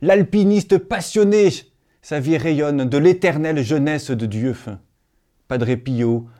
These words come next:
l'homme des miracles, sa vie rayonne de la bonté de Dieu. Mère Teresa, le sourire de Calcutta, sa vie rayonne de la compassion de Dieu pour les plus misérables.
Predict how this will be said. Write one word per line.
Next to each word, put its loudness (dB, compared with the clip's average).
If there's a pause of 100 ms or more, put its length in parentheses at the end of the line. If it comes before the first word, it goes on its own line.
l'homme 2
des 0
miracles, -4 (300)
sa -4
vie -2
rayonne 0
de 2
la 0
bonté -2
de -2
Dieu. -4 (640)
Mère 0
Teresa, -2 (180)
le 0
sourire 2
de 0
Calcutta, -6 (520)
sa -4
vie -2
rayonne -2 (220)
de 0
la 2
compassion -6
de -4
Dieu -4 (200)
pour -4
les 2
plus -4
misérables. -4